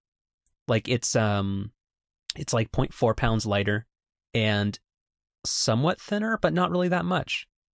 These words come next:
And the, the, the trade-offs just don't seem worth it. But, um, uh, whenever I have to replace this MacBook Pro, which it seems like that might be sooner rather than later,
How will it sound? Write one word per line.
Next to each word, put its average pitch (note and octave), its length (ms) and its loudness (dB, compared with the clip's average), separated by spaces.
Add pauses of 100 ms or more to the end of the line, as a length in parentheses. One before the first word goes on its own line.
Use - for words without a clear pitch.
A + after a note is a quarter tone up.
(500)
And A#2+ 200 0
the, A2+ 80 2
the, A#2 140 0
the A2+ 120 -2
trade-offs A2+ 380 0
just - 180 -2
don't G#2+ 220 -2
seem G2 300 -4
worth G2 260 0
it. A#2 240 -2
But, F#2+ 260 -2
um, F#2+ 480 -6 (1000)
uh, G#2 440 4
whenever A#2+ 340 2
I G#2 60 4
have A2 140 2
to A#2+ 80 0
replace G#2+ 260 2
this - 120 -6
MacBook A2 300 -4
Pro, G#2 320 0
which G2+ 380 -2
it A2 160 -4
seems G2 200 -2
like G2 220 -2
that A2+ 180 0
might G2+ 160 -2
be G#2 100 -4
sooner G#2+ 320 -2
rather G2 220 -2
than F#2+ 160 -6
later, A2+ 360 0